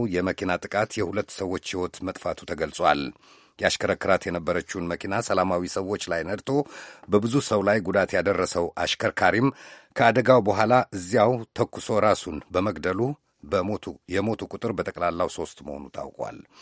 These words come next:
ከቆሰሉት መካከል ስድስቱ በከባድ ሁኔታ ላይ እንደሚገኙ ተገልጿል።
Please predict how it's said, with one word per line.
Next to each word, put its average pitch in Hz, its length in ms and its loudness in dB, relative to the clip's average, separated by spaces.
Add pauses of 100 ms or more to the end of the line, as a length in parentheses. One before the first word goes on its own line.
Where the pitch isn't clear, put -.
(340)
ከቆሰሉት 110 560 -2
መካከል 101 460 0
ስድስቱ 87 520 -4
በከባድ 95 500 0
ሁኔታ 85 360 -4
ላይ 80 140 0
እንደሚገኙ 76 640 -8
ተገልጿል። 73 580 -2